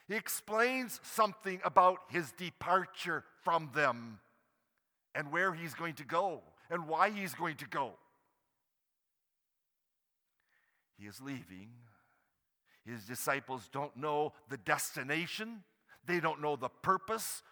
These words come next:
Why is he going away from us? John fourteen, verse two,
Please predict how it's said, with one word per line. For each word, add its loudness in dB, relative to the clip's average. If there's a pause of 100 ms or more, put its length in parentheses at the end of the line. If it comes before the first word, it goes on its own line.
Why 4
is -2
he -4
going 0
away 2
from -4
us? -8 (2000)
John -6
fourteen, -10
verse -10
two, -10